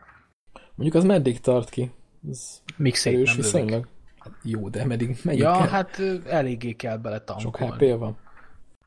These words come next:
Speaker 2: És azt hiszem tíz másodperc alatt, izé, tudsz ledobni újat, tehát
Speaker 1: Az mondjuk elég rövid.
Speaker 2: Tehát az a
Speaker 1: Akkor
Speaker 2: leg-,
Speaker 1: lehet spamelni.
Speaker 2: egész jól. Na hát szinte, jaja, nagyon jó.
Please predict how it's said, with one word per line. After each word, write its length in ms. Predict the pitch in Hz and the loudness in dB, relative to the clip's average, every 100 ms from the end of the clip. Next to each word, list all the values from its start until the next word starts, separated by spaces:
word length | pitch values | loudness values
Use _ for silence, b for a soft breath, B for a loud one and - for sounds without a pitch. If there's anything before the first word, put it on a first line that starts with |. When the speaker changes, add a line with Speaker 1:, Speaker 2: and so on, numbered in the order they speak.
| _ | _
Speaker 2:
És 280 | 151 151 - | -6 -6 -2
azt 180 | 151 143 | -4 -2
hiszem 100 | 135 - | -4 -4
tíz 260 | 127 123 | -4 -2
másodperc 720 | 131 131 - - 127 120 - | -2 -2 -2 -4 -2 -2 -2
alatt, 340 | 120 117 - 110 | -4 -4 -4 -10
izé, 260 | 110 110 | -8 -8
tudsz 300 | 110 120 - | -8 -10 -6
ledobni 420 | 120 117 117 117 107 | -6 -4 -4 -2 -2
újat, 460 | 107 113 113 - | -2 -2 -2 -4
tehát 520 | - 113 110 113 - - 196 | -6 -4 -4 -6 -12 -16 -8
Speaker 1:
Az 120 | 240 240 | -6 -4
mondjuk 280 | 233 214 | -4 0
elég 220 | 110 104 113 - - - _ | 0 -2 -6 -12 -20 -20 _
rövid. 360 | 131 110 117 - - - _ - _ _ _ _ _ _ _ _ _ _ _ _ _ _ _ _ _ _ _ _ - - | -8 -6 -6 -8 -20 -20 _ -20 _ _ _ _ _ _ _ _ _ _ _ _ _ _ _ _ _ _ _ _ -16 -6
Speaker 2:
Tehát 160 | - | 0
az 160 | 117 120 | 2 2
a 40 | |
Speaker 1:
Akkor 40 | 117 | 2
Speaker 2:
leg-, 100 | 117 | 2
Speaker 1:
lehet 180 | 110 | 0
spamelni. 260 | - 117 117 | 0 2 2
Speaker 2:
egész 280 | 113 123 - | 2 2 -2
jól. 280 | 117 117 117 | -6 -8 -6
Na 100 | 131 | -4
hát 280 | 156 147 | -4 -4
szinte, 440 | - - 113 110 107 | -8 -10 -10 -8 -6
jaja, 420 | 110 104 101 - | -6 -6 -10 -12
nagyon 300 | - 110 104 | -8 -6 -4
jó. 260 | 101 107 | -2 -4